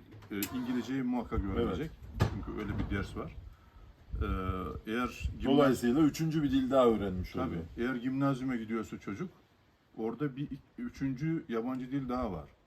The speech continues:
Speaker 2: Evet.
Speaker 1: İşte ister Fransızca öğrenir, ispe-, ister İspanyolca öğrenir. Yaşayan dillerden Avrupa'daki bir dili. Ee, bir de bazı gimnazyumlarda Latince de var.
Speaker 2: Evet.
Speaker 1: Latince de öğretiliyor.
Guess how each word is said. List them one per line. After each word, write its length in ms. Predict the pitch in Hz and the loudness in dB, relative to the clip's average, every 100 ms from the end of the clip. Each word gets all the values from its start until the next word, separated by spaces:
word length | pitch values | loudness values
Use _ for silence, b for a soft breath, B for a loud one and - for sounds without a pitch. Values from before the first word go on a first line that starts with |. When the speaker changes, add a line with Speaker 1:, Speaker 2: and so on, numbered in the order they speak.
| 101 | -10
Speaker 2:
Evet. 240 | 101 82 - | -8 -10 -12
Speaker 1:
İşte 200 | - - 90 - _ _ _ | -14 -10 -10 -12 _ _ _
ister 340 | 147 - 123 110 | -18 -8 -4 -4
Fransızca 600 | - 113 113 117 107 117 | -4 -4 -4 -6 -6 -4
öğrenir, 340 | 98 87 90 | -4 -4 -8
ispe-, 340 | - - 113 117 | -10 -10 -10 -10
ister 340 | 120 - 110 110 | -12 -8 -6 -6
İspanyolca 680 | 82 - 107 104 101 92 101 | -8 -8 -6 -4 -6 -6 -6
öğrenir. 480 | 90 82 85 101 - _ b b b _ - | -6 -6 -10 -12 -18 _ b b b _ -6
Yaşayan 420 | 110 - 113 104 | -4 -2 -2 -2
dillerden 540 | 104 104 95 101 101 - | -4 -4 -4 -6 -8 -8
Avrupa'daki 600 | 101 98 90 95 92 - 98 | -8 -8 -6 -10 -10 -12 -12
bir 100 | 90 | -10
dili. 280 | 90 113 170 - _ _ _ _ _ - | -6 -6 -8 -14 _ _ _ _ _ -8
Ee, 300 | 104 101 98 110 | -6 -4 -6 -8
bir 80 | |
de 180 | 131 110 | -8 -4
bazı 480 | 117 127 117 135 117 - 107 | -2 -2 -4 -4 -6 -8 -10
gimnazyumlarda 800 | 107 113 104 113 117 120 151 | -4 -4 -4 -4 -4 -4 -4
Latince 440 | 120 113 127 123 104 | -4 -4 -4 -4 -4
de 100 | 80 | -6
var. 200 | 73 - - | -8 -14 -2
Speaker 2:
Evet. 180 | 117 98 | -2 -2
Speaker 1:
Latince 340 | 98 - 113 | -4 -4 -4
de 40 | 98 | -4
öğretiliyor. 520 | 87 85 - - | -4 -4 -4 0